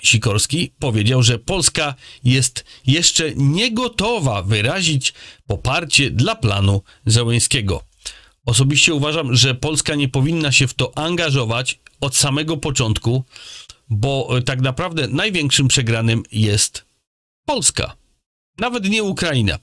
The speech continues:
Takie jest moje zdanie, taka jest moja u-, obiektywna, subiektywna, przepraszam, opinia. Ja tu, y, dałem dżingla w temacie zmęczenia wojną. Wiecie dlaczego? Już pokazuję.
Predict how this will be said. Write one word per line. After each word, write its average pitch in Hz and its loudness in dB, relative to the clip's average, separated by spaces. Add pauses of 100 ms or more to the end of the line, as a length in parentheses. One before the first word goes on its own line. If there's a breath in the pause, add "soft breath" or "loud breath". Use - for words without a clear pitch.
(120)
Takie 190 -14
jest 147 -10
moje 139 2
zdanie, 160 0
taka 147 -2
jest 131 6
moja 135 4
u-, 123 2
obiektywna, 127 4
subiektywna, 120 0
przepraszam, 101 -2 (440 loud breath)
opinia. 127 2 (420 loud breath)
Ja 131 2
tu, 185 -2
y, 131 2
dałem 135 2
dżingla 151 2 (180)
w - -8
temacie 135 0
zmęczenia 139 2
wojną. 113 0 (100)
Wiecie 135 2
dlaczego? 143 -2 (100)
Już - -6
pokazuję. 113 0